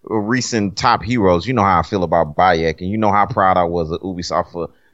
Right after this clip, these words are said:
you know, what they gave us with Assassin's Creed. That's just a personal favorite. You know, it, it didn't, some people didn't like it, some people did. I love that damn game. Like, I'm looking probably to get, I possibly get the D L C for Assassin's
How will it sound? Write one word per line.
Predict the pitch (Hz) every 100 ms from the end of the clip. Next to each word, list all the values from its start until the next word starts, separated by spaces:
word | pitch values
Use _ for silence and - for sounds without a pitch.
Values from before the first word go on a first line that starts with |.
| _
you | - 107
know, | 98 85 76 -
what | 90 101 98
they | 92
gave | 80 92 87 85
us | 85 92
with | 87 78
Assassin's | - 98 87 85
Creed. | - 90 85
That's | 135 156
just | 131
a | 101
personal | - 110 - 87
favorite. | - 85 76 73 71 _ _ -
You | 101
know, | 95 90 90
it, | 90 90 87
it | 101
didn't, | 92 107 90 90
some | 120 113
people | 123 110
didn't | 107 104
like | 101 98 101
it, | -
some | 98
people | 107 92 -
did. | 90 87 85 - - -
I | 113 113
love | 101 95 82
that | 82 78
damn | 82 80
game. | 76 78 76
Like, | 76 78
I'm | 95 90
looking | 95 110 104
probably | 87 87 82
to | 80
get, | 76 82 _ _ _
I | -
possibly | - 139 143 147 151 147
get | 156
the | 147
D | 135 151
L | 151
C | 151 147
for | 143 139
Assassin's | 139 143 143 139 139